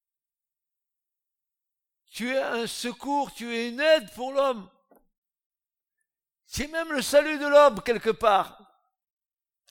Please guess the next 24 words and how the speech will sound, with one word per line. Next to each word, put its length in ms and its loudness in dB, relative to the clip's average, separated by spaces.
En 160 -4
enfantant. 680 -2
Tu 120 -20
te 80 -16
rends 100 -14
compte 200 -6
comme 200 -12
tu 200 -16
es 40 -16
précieuse ? 640 -18
Non, 500 -4
tu 120 -12
n'es 40 -6
pas 140 2
là 140 2
pour 180 -10
faire, 320 -4
euh, 240 -14
simplement 440 -6
le 120 -6
ménage 640 -4
ou 140 -20
la 100 -4
lessive. 680 -6